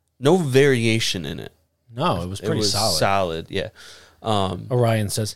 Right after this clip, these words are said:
Speaker 2: "It was a wolf." And then <laughs> ten seconds later, not literally, but it's all of a sudden on the other side, like, a mile away. It's like, "What
Speaker 1: it
Speaker 2: the
Speaker 1: was,
Speaker 2: fuck?"
Speaker 1: yeah. We had heard it a couple times by us. And then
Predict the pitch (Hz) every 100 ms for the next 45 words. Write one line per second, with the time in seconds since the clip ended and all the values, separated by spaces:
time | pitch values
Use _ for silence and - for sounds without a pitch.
0 | _ 277 208 190 160 139 151 240 165 104
1 | - - 160 147 147 143 123 - _ _
2 | _ _ - 160 170 151 156 143 - 147
3 | 131 127 117 - 117 95 107 101 101 101
4 | 98 101 123 120 139 127 135 123 113 -
5 | _ _ 233 - 175 165 143 139 131 113
6 | 123 135 147 139 127 120 139 117 113 123
7 | 117 101 131 120 120 113 113 - - -
8 | - - 110 98 - _ _ _ _ 110
9 | 107 107 110 120 120 98 117 113 123 123
10 | 127 - 101 85 98 107 - - _ -
11 | 110 107 95 98